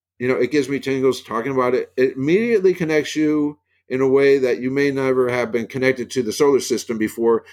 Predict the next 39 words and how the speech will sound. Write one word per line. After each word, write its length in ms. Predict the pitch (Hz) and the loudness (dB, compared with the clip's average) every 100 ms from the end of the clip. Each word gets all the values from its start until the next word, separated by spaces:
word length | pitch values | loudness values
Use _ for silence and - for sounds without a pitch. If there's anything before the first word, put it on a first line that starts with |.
| - | -4
because 340 | 135 131 156 160 | -4 0 -2 -2
it 100 | 156 | -2
gives 220 | 151 131 | -2 -2
you 80 | 135 | -4
spatial, 800 | - 156 147 165 170 151 135 _ _ _ - | -4 -2 -2 -2 0 0 0 _ _ _ -8
it 100 | 123 | -4
gives 320 | 143 156 135 | 0 -2 -2
you 140 | 139 | -2
a 40 | 110 | -2
spatial 720 | - - 143 147 - 151 143 | -4 -2 0 0 -4 -4 -4
view 560 | 113 127 110 87 87 - _ _ _ _ _ _ - | -6 -2 -2 -2 -6 -14 _ _ _ _ _ _ -4
of 200 | 104 104 | -4 0
your 260 | 127 131 | 2 2
perspective 840 | 127 131 123 131 117 107 95 90 _ _ _ _ _ - | 0 -6 -4 -6 -4 -2 -2 -4 _ _ _ _ _ -10
of 140 | 98 | -6
where 300 | 104 127 143 | 0 2 4
it 120 | 180 160 | 4 4
is 320 | 131 123 107 | 4 2 -4
and 120 | 113 | -2
where 140 | 110 | 0
you 240 | 110 113 107 | 2 0 0
are 220 | 104 98 | 0 -2
here 260 | 95 110 95 | -4 -4 -4
on 120 | 90 | -6
Earth. 360 | 98 73 - _ _ _ _ _ _ _ _ _ - | -10 -12 -14 _ _ _ _ _ _ _ _ _ -12
You 100 | 107 | -8
know, 160 | 104 - - | -6 -8 -10
I 100 | 123 | -4
had 200 | 139 208 | 0 2
a 60 | 208 | 0
coworker, 880 | - 208 202 180 95 82 82 95 - - _ - | -2 0 2 2 0 -2 -8 -8 -10 -20 _ -2
very 320 | 185 233 233 | 0 0 -2
smart 400 | - 185 185 180 | -4 0 0 0
guy, 220 | 202 175 | 0 0
project 540 | - - 214 220 214 196 | -2 0 0 0 -2 -2
manager, 440 | 226 262 208 98 | -2 -2 -4 -4
come 220 | - 165 | -2 -2
to 60 | 170 | -2
me 300 | 147 139 | -2 -4